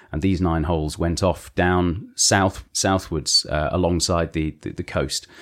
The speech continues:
And they were sharing a lot of very cramped space. They weren't a great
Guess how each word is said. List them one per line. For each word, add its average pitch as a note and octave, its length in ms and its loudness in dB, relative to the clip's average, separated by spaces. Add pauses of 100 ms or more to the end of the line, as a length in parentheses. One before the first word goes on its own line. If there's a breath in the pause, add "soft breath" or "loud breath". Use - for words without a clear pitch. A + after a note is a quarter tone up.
(260 loud breath)
And E2 200 0
they F2 100 2
were E2+ 320 0
sharing F2 400 2
a F2 60 0
lot F2+ 320 0
of D#2 80 -4
very D#2+ 160 0
cramped - 440 -6
space. - 640 -6
They F#2 100 2
weren't G2+ 420 4
a G2+ 80 -2
great - 600 -2